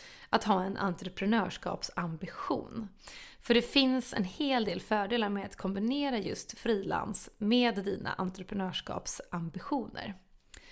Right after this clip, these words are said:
Och det är det det här avsnittet ska handla om. Inte bara om min bakgrund och, och mina ideologiska förehavanden. <laughs> Ehm,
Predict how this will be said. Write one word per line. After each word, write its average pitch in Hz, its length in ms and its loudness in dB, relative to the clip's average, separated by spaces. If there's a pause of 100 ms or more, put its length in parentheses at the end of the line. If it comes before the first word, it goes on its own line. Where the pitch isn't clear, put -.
(340)
Och - 120 -4
det 190 100 2
är 151 180 -4
det 220 300 10
det 180 80 4
här 110 340 4 (220)
avsnittet - 640 0
ska - 120 -4
handla 214 580 0
om. - 200 -6 (200)
Inte 202 240 -4
bara - 220 -4
om 202 100 -2
min 196 280 -2 (460)
bakgrund 202 840 -2
och, 196 180 -4 (100)
och 190 140 -4
mina 196 420 -2 (540)
ideologiska 190 1080 2
förehavanden. 196 760 0 (480)
<laughs> 247 200 6 (720)
Ehm, 202 460 0